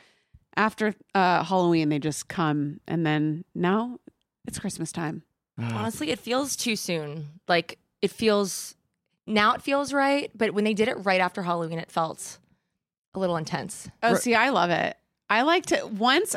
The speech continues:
Speaker 1: after Halloween ends, I do the changing of the guards for my
Speaker 3: <clears throat>
Speaker 1: candles, 'cause I have, like, a pumpkin spice candle, and then I change it to the Christmas candle, and then that just lives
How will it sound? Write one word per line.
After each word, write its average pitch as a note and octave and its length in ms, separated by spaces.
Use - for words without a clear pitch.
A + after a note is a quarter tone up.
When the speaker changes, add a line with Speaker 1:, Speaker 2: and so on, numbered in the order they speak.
Speaker 1:
after C#4+ 320
Halloween C#4 400
ends, G#3+ 480
I G#3 120
do A#3 120
the C4+ 120
changing G#3+ 440
of G#3 80
the F#3+ 80
guards F3 460
for G#3+ 100
my F3 120
Speaker 3:
<clears throat> - 100
Speaker 1:
candles, G3+ 580
'cause G#3 100
I A3+ 60
have, A3 100
like, A3 140
a G#3 40
pumpkin G#3 360
spice B3+ 260
candle, C#4+ 480
and G#3+ 240
then G3+ 140
I F#3+ 80
change G3 320
it - 140
to - 60
the F3+ 80
Christmas - 380
candle, D#3+ 320
and E3 140
then E3 100
that F3+ 180
just F3+ 160
lives D#3+ 580